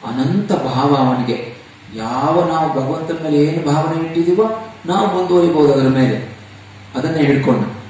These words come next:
ನಮಗೆ ಭಗವಂತ ತಂದೆ ಆಗಿರ್ಬೋದು, ತಾಯಿ ಆಗಿರ್ಬೋದು, ಮ-, ಸ್ನೇಹಿತ ಆಗಿರ್ಬೋದು, ಯಾರ್ ಬೇಕಾದ್ರೆ ಆಗಿ ಯಾವ ರೀತಿ ಭಾವನೆ ಇಟ್ಕೊಂಡಿದ್ರು ಆಗ್ತಿದೆ. ಎಲ್ಲವೂ ಕೂಡ ಕೊನೆಗೆ ಭಗವಂತನನ್ನೇ ಮುಟ್ಸುವಂತ ಮಾರ್ಗಗಳದಲ್ಲ.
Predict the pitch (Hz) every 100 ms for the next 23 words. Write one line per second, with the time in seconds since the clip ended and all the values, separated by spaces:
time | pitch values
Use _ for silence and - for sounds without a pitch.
0 | - 151 156 143 135 139 143 143 135 135
1 | 135 139 135 135 135 131 131 131 135 135
2 | 135 135 135 131 135 135 135 131 120 -
3 | 170 - - 147 143 143 135 139 139 131
4 | 123 135 131 - - 190 208 208 208 196
5 | - 170 151 175 185 185 185 165 175 180
6 | 175 - 185 180 185 170 - 143 123 123
7 | - - - - 135 170 190 214 196 190
8 | 185 226 - - - - 160 170 - 139
9 | 151 180 - 185 185 185 196 202 156 160
10 | - - 202 175 170 196 196 143 139 151
11 | 160 147 143 131 127 131